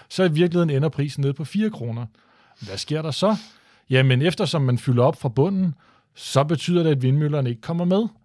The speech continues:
fordi de er meldt ind med en høj pris, og derfor kommer de ikke med.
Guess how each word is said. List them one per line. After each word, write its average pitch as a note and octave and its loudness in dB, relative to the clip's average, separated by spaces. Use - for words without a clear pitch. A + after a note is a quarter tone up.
fordi D#3 0
de C#3+ 2
er F#3 6
meldt D3+ 4
ind D#3+ 0
med B2+ -6
en G#2+ -6
høj G#3+ -4
pris, G3+ -8
og E3+ -2
derfor E3+ -2
kommer D3 -2
de B2+ -4
ikke C#3+ -4
med. C3 0